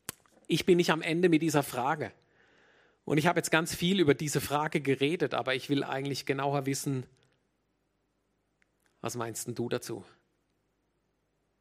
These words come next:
Wie, wie siehst du unseren Auftrag?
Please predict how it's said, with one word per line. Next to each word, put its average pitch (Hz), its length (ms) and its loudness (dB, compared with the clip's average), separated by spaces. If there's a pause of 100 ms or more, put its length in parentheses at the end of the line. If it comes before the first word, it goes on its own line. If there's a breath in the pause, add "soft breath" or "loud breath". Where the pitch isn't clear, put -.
(640)
Wie, 135 520 0 (480)
wie 131 80 -4
siehst 170 420 -2
du 123 180 2
unseren 127 460 -4
Auftrag? 120 800 -10